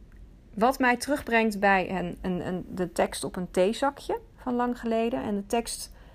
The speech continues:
op dat theezakje was: "Give everything, expect nothing." Ehm,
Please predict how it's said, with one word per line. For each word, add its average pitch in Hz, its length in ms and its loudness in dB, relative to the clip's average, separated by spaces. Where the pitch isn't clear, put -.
op 220 140 0
dat 214 180 4
theezakje 247 560 4
was: 196 440 -2
"Give 208 260 4
everything, 180 680 0
expect 220 640 2
nothing." 180 540 -2
Ehm, 175 560 2